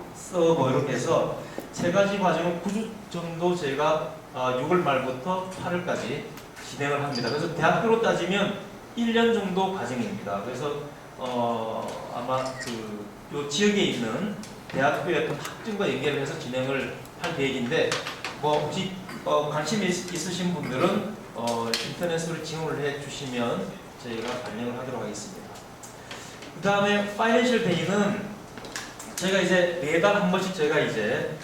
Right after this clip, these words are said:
그, 그 금융, 기술 금융과 관련된 여러 가지 다양한 그 정보 제공, 그다음에, 어, 금융사를 상대로 한, 상-, 아, 상대로 한 아이알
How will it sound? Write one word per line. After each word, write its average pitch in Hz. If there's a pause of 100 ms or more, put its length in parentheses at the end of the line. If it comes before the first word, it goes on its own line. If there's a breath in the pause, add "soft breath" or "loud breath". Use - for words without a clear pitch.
(140)
그, 113 (720)
그 - (220)
금융, 214
기술 233
금융과 180
관련된 123
여러 123
가지 135
다양한 151 (180)
그 135
정보 175
제공, 127
그다음에, 139 (220)
어, 123
금융사를 180
상대로 147
한, 156
상-, 175
아, -
상대로 170
한 - (400)
아이알 143